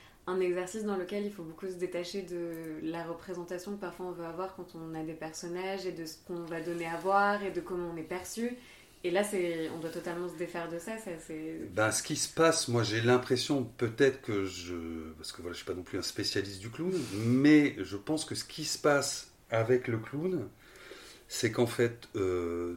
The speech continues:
Speaker 2: tout ce qu'on masque d'habitude, euh, tout ce qui fait qu'on peut devenir des acteurs ou des actrices un peu apprêtés, c'est-à-dire par moments avec... Euh, euh, où, où on, où on irait mettre devant soi quelque chose, euh,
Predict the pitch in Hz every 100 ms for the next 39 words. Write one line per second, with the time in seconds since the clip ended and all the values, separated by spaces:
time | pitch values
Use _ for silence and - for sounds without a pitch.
0 | - 170 - 127 117 120 151 156 - 113
1 | 107 104 - 139 165 117 87 - - -
2 | - - - 101 95 92 90 87 85 -
3 | 143 - 117 139 - 104 104 98 104 113
4 | 110 95 101 - - 117 104 95 98 -
5 | 117 98 104 101 - - 117 117 110 -
6 | 95 90 90 95 92 95 98 117 104 90
7 | - 92 87 85 - - - - - -
8 | 92 85 85 87 90 95 92 92 92 92
9 | 90 87 87 87 87 92 92 95 98 101
10 | 101 - 92 113 123 117 113 - 101 110
11 | 110 98 - 95 - 85 85 95 90